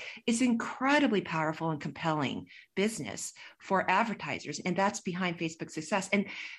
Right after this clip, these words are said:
what's happening is that all of that business growth is divorced in many ways from the public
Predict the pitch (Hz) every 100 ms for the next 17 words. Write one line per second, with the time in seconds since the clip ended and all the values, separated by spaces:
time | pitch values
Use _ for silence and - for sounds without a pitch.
0 | _ 240 233 233 262 269 208 170 170 170
1 | - _ - 190 214 233 190 160 - _
2 | - 180 - 160 - - 139 175 - 170
3 | 170 - _ _ 185 156 147 180 254 277
4 | - 160 151 143 135 131 - - - -
5 | - - - - 175 170 156 156 - -
6 | 170 - - 214 214 196 196